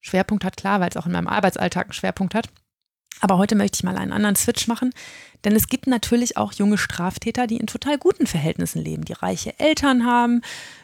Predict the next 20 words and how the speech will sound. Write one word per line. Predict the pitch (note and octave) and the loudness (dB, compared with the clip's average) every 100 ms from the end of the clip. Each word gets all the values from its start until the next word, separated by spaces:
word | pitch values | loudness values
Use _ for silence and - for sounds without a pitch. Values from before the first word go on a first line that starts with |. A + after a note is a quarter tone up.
| - | 0
guten | B3 A#3+ G#3+ | 2 4 4
Bildungshintergrund, | G#3 C#4+ C#4 C4+ - B3 A3+ A#3 G3 A3 A3 G#3+ | 4 4 6 4 4 2 4 0 2 2 4 2
super | - B3+ - G#3+ | 0 0 2 2
tolle | - F3+ | 4 2
Startbedingungen | F3 - A#3 C4 - F#3+ G3 F#3 F3+ | 2 2 2 2 2 2 4 4 2
ins | F3 - | 0 0
Leben. | A3 A#3+ A#3 A#3+ A#3 - - - _ | 0 0 2 2 0 -12 -18 -20 _
Und | - G#3 | -2 -2
von | - G#3 | 0 2
denen | A3 A#3 | 4 4
will | G#3 G3+ | 2 -2
ich | - | -2
heute | G3 - | -2 -2
erzählen, | - G3+ A3 A#3 | -4 -2 0 0
denn | F3 E3 | -2 -6
auch | - | -10
die | - F#3 G3 | -14 -8 -4
werden | D#3 D3+ D3 | -2 -2 -4
manchmal | D3 - D#3+ | -6 -8 -12
kriminell. | - - D3 C#3 - | -10 -8 -8 -8 -12